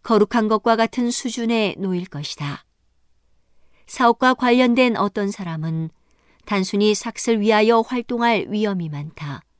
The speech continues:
그들은 사업에 특별한 관심을 나타내지 않고 그들의 마음은 사업에 있지 않고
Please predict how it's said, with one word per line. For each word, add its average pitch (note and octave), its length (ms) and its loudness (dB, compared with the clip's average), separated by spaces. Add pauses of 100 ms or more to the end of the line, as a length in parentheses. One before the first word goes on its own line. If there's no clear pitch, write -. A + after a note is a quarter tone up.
(1200)
그들은 G3+ 420 4
사업에 A3+ 520 2
특별한 A#3+ 560 0
관심을 A3+ 640 0
나타내지 F3 580 -4
않고 D#3 560 -8 (880)
그들의 B3 340 4
마음은 A#3+ 440 6
사업에 A#3+ 480 4
있지 F#3+ 380 -4
않고 D#3 540 -8